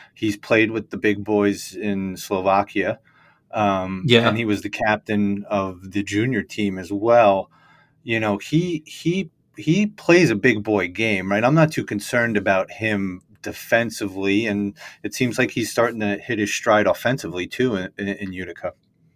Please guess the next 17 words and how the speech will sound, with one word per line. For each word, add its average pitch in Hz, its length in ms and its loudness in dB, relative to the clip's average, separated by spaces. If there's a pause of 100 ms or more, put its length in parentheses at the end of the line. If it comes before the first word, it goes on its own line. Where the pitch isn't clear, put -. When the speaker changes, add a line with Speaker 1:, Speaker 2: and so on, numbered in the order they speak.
(440)
Speaker 2:
Yeah, 131 520 6
so, 127 600 8
you 123 140 4
know, 131 80 4
after 165 260 6
a 160 40 8
slowish - 960 4
start 131 380 4
to 135 100 -2
the 123 80 2
season, 127 420 0
it's 117 180 -2
good 131 180 2
to 131 80 -2
see - 120 -2
that 120 140 4
he's 113 260 -2